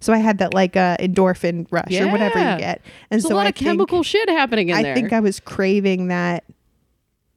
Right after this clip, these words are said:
Speaker 1: because I was like, "Oh, I'm so unhappy. If I can get us back to that moment, then I'll be happy."
Speaker 2: Yeah.
Speaker 1: And then what I learned in this new relationship, because I had someone who did love me, cared about me very much, treated me very much like I was worth something, told me I was beautiful all the time,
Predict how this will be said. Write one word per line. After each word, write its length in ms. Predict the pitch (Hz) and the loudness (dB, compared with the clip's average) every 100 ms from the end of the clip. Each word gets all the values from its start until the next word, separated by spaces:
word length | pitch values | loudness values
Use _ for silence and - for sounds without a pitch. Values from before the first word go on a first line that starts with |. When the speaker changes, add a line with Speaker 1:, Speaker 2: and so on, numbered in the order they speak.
| - | -6
Speaker 1:
because 400 | 202 - 196 180 | -4 0 0 2
I 80 | 175 | 0
was 180 | 175 - | 0 -2
like, 300 | 170 160 - | -2 -4 -2
"Oh, 120 | 202 | 0
I'm 140 | 196 190 | 2 0
so 260 | - 196 | 0 0
unhappy. 480 | 180 190 190 180 180 | 2 0 0 -2 -2
If 140 | 175 185 | -2 -2
I 80 | |
can 180 | 175 196 | -2 -2
get 220 | 185 175 | 0 0
us 100 | 180 | -2
back 280 | - 180 170 | -2 -4 -4
to 80 | - | -4
that 180 | 180 165 | -4 -2
moment, 540 | 180 180 175 170 160 - _ - | -2 -2 -2 -4 -6 -10 _ -2
then 100 | 190 | 2
I'll 100 | 185 | 2
be 140 | 180 180 | 2 0
happy." 500 | 185 170 - 165 175 | 0 -2 -2 -4 -2
Speaker 2:
Yeah. 400 | 165 156 147 139 | -2 0 -2 -2
Speaker 1:
And 120 | 202 208 | 0 0
then 160 | 196 | 0
what 100 | 190 | 0
I 100 | 190 | 2
learned 260 | 190 190 190 | 2 2 0
in 80 | 185 | 0
this 200 | 190 - | -2 0
new 160 | 233 277 | 2 2
relationship, 840 | 226 180 - 180 180 - 170 175 - - | 2 0 0 -2 -2 -2 -2 -4 -10 -14
because 220 | - 202 | -4 0
I 80 | 185 | 0
had 300 | 175 185 175 | 0 -2 -2
someone 240 | - 180 175 | -2 -2 0
who 160 | 190 | -2
did 220 | 180 190 | 0 -2
love 260 | 214 165 170 | -2 -4 -4
me, 200 | - 175 | -8 -10
cared 240 | - 202 185 | -4 -2 2
about 160 | 185 | 2
me 100 | 170 | 2
very 300 | 180 180 180 | 2 2 0
much, 340 | 180 190 - - | 2 0 -2 -6
treated 340 | - 220 208 | -4 0 0
me 360 | 185 175 170 175 _ | 0 -2 -4 -6 _
very 300 | 180 185 226 | 0 2 2
much 220 | 196 175 | 2 0
like 160 | 165 165 | -2 0
I 40 | |
was 120 | 165 - | 0 0
worth 200 | 170 175 | -6 -6
something, 360 | 170 165 151 | -6 -6 -6
told 160 | - 190 | -2 0
me 120 | 202 | 2
I 20 | |
was 160 | 185 165 | 0 0
beautiful 460 | 180 185 175 180 | 0 2 2 0
all 260 | 175 185 185 | 0 2 2
the 100 | 180 | 0
time, 400 | 180 156 - 175 | -4 -4 -4 -6